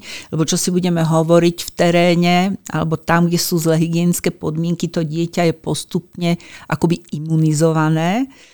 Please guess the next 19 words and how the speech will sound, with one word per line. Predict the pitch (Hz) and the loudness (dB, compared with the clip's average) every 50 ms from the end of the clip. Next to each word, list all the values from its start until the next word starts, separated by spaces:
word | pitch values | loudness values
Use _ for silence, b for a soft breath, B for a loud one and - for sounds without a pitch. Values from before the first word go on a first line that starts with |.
| B B B B - | B B B B 0
Lenže | 165 170 180 180 190 180 | 0 2 4 4 2 0
tým, | - - 185 190 185 | 0 2 2 4 4
že | 190 | 4
sa | 185 - - 180 | 2 2 2 2
zlepšoval | 160 156 165 175 175 - - - 220 208 196 185 180 175 | 4 4 4 4 4 0 0 2 4 4 6 6 6 4
život, | 165 151 160 190 196 185 | 4 2 2 4 4 2
zli-, | 156 143 139 170 180 - - | 2 0 -2 -4 -4 -6 -8
zlepšovala | - 139 139 170 175 175 175 - - - 202 196 190 185 | -8 -4 0 0 0 0 0 -4 -2 0 0 2 2 2
sa | 180 - - | 0 0 -2
hygiena, | 170 156 139 156 165 185 180 185 185 190 185 175 175 175 175 | -2 0 0 0 0 0 2 2 2 2 2 2 0 0 0
osobná | 175 - - 220 185 165 165 165 160 | -2 -2 -2 -2 -2 -2 -2 -2 -2
hygiena | 160 160 170 175 170 180 180 175 175 - | -2 -4 -4 -2 0 0 0 0 0 -2
životného | - - 139 175 180 180 - 185 175 165 | -4 -4 -2 -2 -2 0 0 -2 -2 -2
prostredia, | - - 160 156 - - 180 180 180 180 196 175 | -2 -4 -4 -4 -4 -2 -2 -2 -2 -2 -4 -6
tak | - 185 175 170 B B B B | -4 -6 -6 -6 B B B B
vyvstal | B - 160 160 - - - 170 | B -4 -4 -2 0 0 0 0
takýto | 165 - 180 - - 190 - 170 | 2 0 -2 -4 -6 -4 -4 -6
problém | 165 - - 160 165 165 170 175 175 170 | -6 -4 -4 -4 -2 0 0 -2 -2 -2
a | - | -4